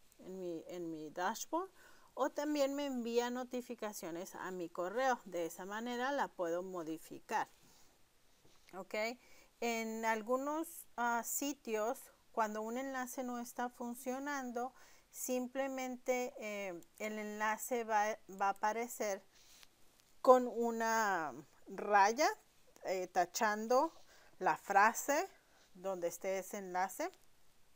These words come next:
Entonces te voy a enseñar fácilmente cómo, eh, instalar ese plugin, ¿ok? Vamos a ir a nuestro escritorio, ir a la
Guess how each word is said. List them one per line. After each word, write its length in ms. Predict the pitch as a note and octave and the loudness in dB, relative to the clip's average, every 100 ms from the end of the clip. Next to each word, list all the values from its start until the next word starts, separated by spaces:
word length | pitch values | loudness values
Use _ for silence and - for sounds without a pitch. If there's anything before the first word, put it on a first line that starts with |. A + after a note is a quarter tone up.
| - - - - - - - - - - | -20 -20 -20 -20 -20 -20 -20 -20 -16 0
Entonces 320 | A3+ B3+ B3 | 8 8 8
te 80 | A#3+ | 4
voy 140 | B3+ | 4
a 40 | |
enseñar 560 | D4 - D#4+ D#4 D4 D4 | 0 -2 0 2 4 2
fácilmente 680 | - C#4 C#4 C4+ B3+ C4 B3+ | 4 2 2 -4 0 0 4
cómo, 540 | A#3+ A#3+ B3 C4 D4 - - - _ - | 6 6 4 2 0 -6 -20 -20 _ -10
eh, 240 | G3+ F#3+ - | -6 -4 -6
instalar 680 | G#3+ - A3 A3 A#3 C4+ - | -8 -2 0 4 4 2 -2
ese 840 | A3 G#3+ G#3 - A3 G#3+ G#3 G3 F#3+ - | -6 -4 -6 -4 -2 0 -2 -4 -8 -2
plugin, 420 | A3+ A#3 A#3+ F4 - _ _ - | 4 4 4 -6 -10 _ _ -12
¿ok? 160 | F3+ - A#3 | -8 -2 -2
Vamos 420 | A#3+ G#3+ A3 A3+ | 0 -2 -4 -8
a 40 | A3+ | -6
ir 160 | G#3+ | -4
a 100 | G#3 | -2
nuestro 300 | G3+ F#3 - | -4 -8 -10
escritorio, 800 | F3+ - F#3 A#3+ B3+ C4+ D4+ D#4+ | -10 -12 -6 -2 0 0 -4 -4
ir 160 | C#4 G3 | -6 -4
a 40 | |
la 300 | F#3 F3+ F3+ | 0 0 -2